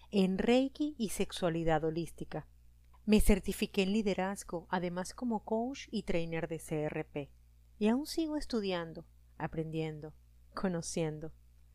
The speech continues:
Todos mis intereses han tenido como punto de impulso hacer lo que me apasiona. Además del café, amo aprender, pero también amo enseñar,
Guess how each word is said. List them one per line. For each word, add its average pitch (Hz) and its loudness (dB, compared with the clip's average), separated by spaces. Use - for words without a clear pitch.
Todos 202 0
mis 208 -4
intereses 190 -2
han 196 -2
tenido 247 2
como 190 -2
punto 277 -2
de 214 0
impulso 247 -2
hacer 226 2
lo 226 2
que 180 -4
me 165 -4
apasiona. 151 -6
Además 156 2
del 180 6
café, 247 0
amo 262 4
aprender, 170 0
pero 190 4
también 180 0
amo 196 -2
enseñar, 151 -6